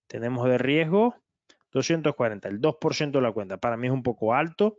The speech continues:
Eh, lo dejo allí para que esté holgado, pero el dos por ciento por una operación me parece alto.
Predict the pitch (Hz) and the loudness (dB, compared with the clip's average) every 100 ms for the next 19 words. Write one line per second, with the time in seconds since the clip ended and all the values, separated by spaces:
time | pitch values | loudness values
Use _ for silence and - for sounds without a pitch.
0 | _ _ _ - - 101 101 117 117 120 | _ _ _ -20 -14 -8 -2 -2 0 0
1 | 127 131 113 104 - - 101 120 110 120 | 0 0 -2 -4 -8 -10 -4 -2 0 2
2 | 143 143 113 104 113 - 110 120 123 113 | 2 2 -4 -4 -4 -4 -8 -6 -6 -8
3 | 117 117 113 107 104 131 120 98 - 101 | -6 -6 -6 -8 -8 -8 -10 -14 -12 -8
4 | 104 117 110 135 139 185 | -6 -2 -2 -2 0 -2